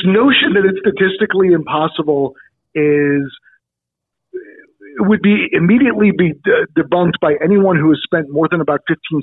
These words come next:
seconds thinking about statistics. Um, you know, not every single vote is a <laughs> coin flip. Not every single vote is, uh, I, I, I won't, I won't go into just how absurd it is,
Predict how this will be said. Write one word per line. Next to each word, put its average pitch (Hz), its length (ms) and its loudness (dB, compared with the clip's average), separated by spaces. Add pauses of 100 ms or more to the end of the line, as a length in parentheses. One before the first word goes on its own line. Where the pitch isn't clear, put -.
seconds 139 360 -4
thinking 139 240 -8
about 123 240 -2
statistics. - 480 -8 (600)
Um, 120 480 -2 (520)
you 160 100 0
know, 110 280 -2 (240)
not 196 300 0
every 190 380 2
single 170 320 2
vote 151 320 0
is 139 120 -4
a - 40 -8
<laughs> - 280 -2
coin 190 220 -2
flip. 123 320 -8
Not 147 200 0
every 185 340 2
single 165 300 2
vote 156 340 2 (480)
is, 147 320 0
uh, 131 340 -2 (2000)
I, - 220 -4 (100)
I, 180 120 -2 (160)
I 160 40 2
won't, 190 240 2
I 165 40 0
won't 196 220 0
go 170 160 2
into 151 180 0
just - 400 -2
how 139 380 -2
absurd 156 460 -4
it 131 60 2
is, 117 60 -4